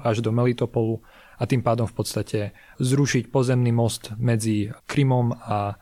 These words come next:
pevninským Ruskom, tak to by bol veľmi významný krok k víťazstvu, k víťazstvu Ukrajiny a že Ukrajina by náho-, následne mohla ako keby jednať, e, s Ruskom, ale významne teda z pozície sily, pretože tá ruská pozícia,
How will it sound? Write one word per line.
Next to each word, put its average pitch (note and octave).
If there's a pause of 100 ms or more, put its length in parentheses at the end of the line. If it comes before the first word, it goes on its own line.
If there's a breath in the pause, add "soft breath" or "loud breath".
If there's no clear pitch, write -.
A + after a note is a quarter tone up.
(140 soft breath)
pevninským B2+
Ruskom, F3+
tak A2+
to D3
by C3+
bol A#2 (160 loud breath)
veľmi D#3
významný C#3
krok - (320 soft breath)
k A#2
víťazstvu, A#2+
k -
víťazstvu B2+
Ukrajiny D#3
a A2+
že G#2+ (160 loud breath)
Ukrajina D3
by C3+
náho-, C#3
následne C3
mohla B2 (320 soft breath)
ako C3
keby A#2
jednať, D#3
e, C#3
s B2+
Ruskom, D#3
ale B2
významne D3
teda B2
z -
pozície B2+
sily, A#2+
pretože A#2
tá A2+
ruská B2+
pozícia, A#2+